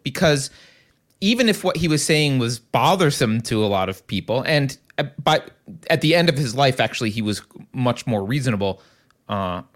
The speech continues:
you know, earlier on, he, he was definitely, uh, more of a black supremacist, but,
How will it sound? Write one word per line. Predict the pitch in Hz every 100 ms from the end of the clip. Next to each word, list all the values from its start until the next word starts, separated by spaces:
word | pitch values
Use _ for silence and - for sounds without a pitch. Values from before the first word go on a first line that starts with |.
| -
you | 104
know, | 98
earlier | 110 107 101 95
on, | 104 98 92 - - _ _ _ _ -
he, | 110 -
he | 101
was | 92
definitely, | 101 95 101 87 92 87 _ _ _ _ _ _
uh, | - 90 85 87 - _ _ _ _ _
more | - 104
of | 98
a |
black | 92 95 -
supremacist, | - 123 107 101 - -
but, | 110 101